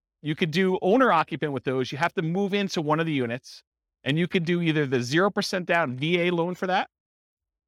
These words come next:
So you can move into a duplex, triplex, or a fourplex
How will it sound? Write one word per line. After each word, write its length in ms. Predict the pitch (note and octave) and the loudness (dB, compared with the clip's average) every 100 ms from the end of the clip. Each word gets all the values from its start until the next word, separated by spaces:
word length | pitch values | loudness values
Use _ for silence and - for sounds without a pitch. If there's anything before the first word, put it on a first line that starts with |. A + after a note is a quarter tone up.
| _ | _
So 100 | - | -6
you 80 | D3 | -2
can 160 | E3 C#3+ | 0 0
move 220 | F3+ G3 | -2 2
into 260 | G3 F3 | 0 2
a 40 | E3 | -2
duplex, 360 | D3 E3 E3+ | -2 -2 -2
triplex, 400 | - E3+ D#3+ D#3+ | 0 -2 -2 -4
or 60 | E3+ | -4
a 40 | |
fourplex 460 | C#3 E3+ - E3+ - | -4 -4 -2 -4 -4